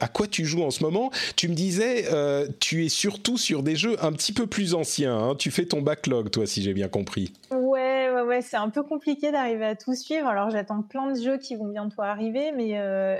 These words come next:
Speaker 2: là, euh, euh, on, on échangeait un petit peu au studio, et puis j'ai une de mes collègues qui était sur Rocky, euh, dont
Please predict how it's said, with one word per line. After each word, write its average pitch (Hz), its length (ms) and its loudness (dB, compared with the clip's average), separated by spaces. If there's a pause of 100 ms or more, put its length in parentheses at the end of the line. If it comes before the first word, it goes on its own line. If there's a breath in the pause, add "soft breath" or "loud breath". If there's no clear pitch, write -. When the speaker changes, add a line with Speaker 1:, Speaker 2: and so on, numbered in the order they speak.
Speaker 2:
là, 226 480 0
euh, 202 200 -2 (440 loud breath)
euh, 202 220 -2
on, 202 300 -4 (540)
on 214 100 -2
échangeait 214 300 -4
un 220 100 0
petit 220 120 -10
peu 240 120 -4
au 247 80 0
studio, 240 480 -2
et 269 80 -2
puis 220 200 -8
j'ai 208 120 -4
une 202 140 -2
de 214 80 -2
mes 208 140 -2
collègues 226 280 -4
qui 226 80 -8
était 220 120 -6
sur 214 200 -6
Rocky, 226 560 -2
euh, 196 240 2
dont 190 180 -8